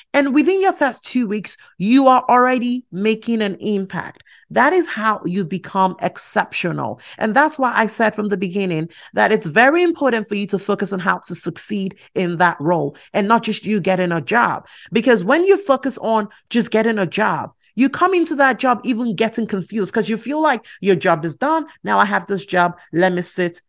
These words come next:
and relax. And then that's why you find out that many times all you're doing is just attending meetings and you don't even know what to look out for in those meetings. And then it feels like you're not making any impact because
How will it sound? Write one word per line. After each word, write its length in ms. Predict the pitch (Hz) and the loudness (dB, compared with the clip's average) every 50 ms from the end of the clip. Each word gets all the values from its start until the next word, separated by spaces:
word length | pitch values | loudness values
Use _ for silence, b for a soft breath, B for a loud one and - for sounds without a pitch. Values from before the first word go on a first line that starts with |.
| _ - | _ -8
and 160 | - 165 160 156 | -6 -4 -2 -2
relax. 420 | 156 143 143 131 - - - - - | -2 0 -2 -2 -4 -6 -12 -14 -10
And 140 | - 202 190 | -6 -2 0
then 200 | 196 185 180 180 B B B B | 0 0 0 -4 B B B B
that's 220 | B 220 277 302 - | B 2 2 4 4
why 80 | 381 | 4
you 100 | 381 339 | 4 4
find 200 | 339 339 302 285 | 4 4 2 2
out 80 | 285 240 | 2 2
that 160 | 247 220 202 | 2 2 0
many 260 | 185 220 240 262 269 | 0 -2 -4 -4 -4
times 340 | - 254 202 185 185 190 - _ _ _ - | -4 -2 -2 -2 -2 -2 -6 _ _ _ -2
all 240 | - - 262 277 302 | 2 4 6 6 6
you're 160 | 302 349 330 | 6 4 2
doing 380 | 233 294 262 233 226 220 214 214 - | 2 0 0 0 0 0 -2 -4 -4
is 140 | 214 - | -6 -4
just 180 | - 226 214 - | -4 -4 -4 -4
attending 400 | 196 190 - 214 196 202 196 190 | -4 -4 -4 -4 -4 -4 -4 -4
meetings 460 | 180 180 175 - 180 175 170 170 - B B B B B B | -4 -4 -4 -4 -4 -4 -4 -6 -8 B B B B B B
and 100 | 277 294 | 0 2
you 80 | 302 311 | 4 4
don't 160 | 381 403 349 | 4 4 4
even 160 | 320 311 269 | 4 4 4
know 100 | 269 269 | 4 4
what 220 | 262 254 262 247 - | 4 4 0 -2 -2
to 100 | - 202 | -4 -4
look 220 | 220 226 220 220 | -2 -2 0 2
out 180 | 214 196 - - | 0 0 0 0
for 180 | 202 196 - | -2 -2 0
in 200 | - 190 185 185 | 0 -2 -2 0
those 280 | 170 190 185 170 143 156 | 2 2 2 2 0 0
meetings. 540 | 160 170 170 165 - 139 127 - - - - b b b b b b | -2 -2 -2 -4 -6 -8 -8 -8 -12 -14 -18 b b b b b b
And 240 | b 233 254 233 185 | b 2 2 2 2
then 240 | 226 208 202 202 202 - | 2 2 2 2 0 -2
it 140 | 233 220 226 - - | -4 -4 -4 -4 -4
feels 340 | 285 302 311 320 330 294 - | -2 -2 0 0 -2 0 0
like 320 | 269 240 220 208 202 _ b b b b | 2 2 2 2 0 _ b b b b
you're 180 | 165 233 240 226 | 0 0 2 4
not 220 | 247 254 247 185 | 4 2 2 2
making 280 | 214 226 220 - 226 202 | -2 -4 -2 -2 -2 -2
any 300 | 196 190 190 180 - - - | -2 -2 -4 -4 -6 -4 0
impact 640 | 320 370 330 320 - - - - _ _ - - 160 | 2 2 2 2 -2 -6 -8 -8 _ _ -12 -6 -4
because 480 | 214 208 - 220 175 160 160 - - | -4 -2 2 4 4 4 2 0 -6